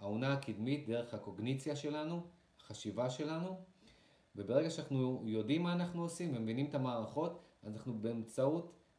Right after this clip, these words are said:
החשיבה שלנו ובאמצעות behavior, באמצעות התנהגות, שמות, ספורט, צחוק, צעקות, whatever, כל הטיפים האלה, כל הטיפים הפרקטיים האלה שעובדים, אה,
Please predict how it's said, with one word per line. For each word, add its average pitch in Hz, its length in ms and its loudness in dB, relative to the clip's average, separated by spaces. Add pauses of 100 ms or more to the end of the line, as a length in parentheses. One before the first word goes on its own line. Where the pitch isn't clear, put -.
החשיבה 131 540 4
שלנו 175 460 0
ובאמצעות 135 760 4 (280)
behavior, 120 680 0
באמצעות 131 400 -2
התנהגות, 120 760 0 (540)
שמות, 117 640 0
ספורט, - 580 0 (160)
צחוק, - 560 0
צעקות, 120 540 -2
whatever, 127 440 2
כל 170 140 2
הטיפים 151 440 0
האלה, 127 200 0
כל 139 200 2
הטיפים 127 680 0
הפרקטיים 127 440 -4
האלה 117 120 -6
שעובדים, 110 560 -4 (920)
אה, 104 280 -2